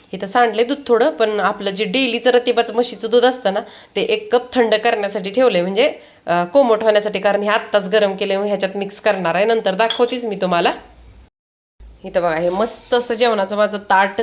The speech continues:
तयार आहे. कांद्याची पात, गवारीची शेंग, ककडी, बीट आणि ज्वारीची भाकरी आपल्याला लागतेच. मस्त बघा ह्या सगळ्या चिकामध्ये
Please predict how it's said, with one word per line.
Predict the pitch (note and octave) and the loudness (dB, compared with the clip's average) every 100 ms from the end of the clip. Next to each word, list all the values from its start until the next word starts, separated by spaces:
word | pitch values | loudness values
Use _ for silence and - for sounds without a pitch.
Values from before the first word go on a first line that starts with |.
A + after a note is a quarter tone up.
| A3 | 0
तयार | G#3 G3 G3 | 2 2 2
आहे. | G3 G3 | 0 -2
कांद्याची | G3 G3+ F3+ F3 | -4 -2 -4 -6
पात, | - F#3+ F#3 | -2 0 2
गवारीची | F#3 F#3 F#3 F#3+ | 2 2 0 -6
शेंग, | - G#3 G#3 A3+ - - - - | -8 -4 -2 -4 -8 -20 -14 -10
ककडी, | F#3 F#3 F#3+ A3+ B3+ - _ | -2 0 0 -2 -4 -8 _
बीट | F#3+ F3+ F#3+ G3 | -10 -6 -4 0
आणि | F#3+ F#3+ | 0 2
ज्वारीची | G3+ F#3 F3 | 2 0 -2
भाकरी | F3+ G#3 - | -8 -6 -2
आपल्याला | E3+ F3 E3+ F#3 | -2 -2 -2 2
लागतेच. | C4 C4+ C#4 D3+ - - - _ _ _ - - - - - - G#3 | 2 0 -4 -10 -10 -16 -20 _ _ _ -20 -20 -20 -20 -20 -18 -12
मस्त | A#3 - - A#3+ | -12 -12 -14 -10
बघा | A#3 A#3 | -8 -8
ह्या | A3+ A#3 | -8 -10
सगळ्या | C4+ G#3 G#3 | -10 -8 -8
चिकामध्ये | - B3 A3+ A3+ G3+ D4+ - | -10 -12 -10 -8 -8 -10 -16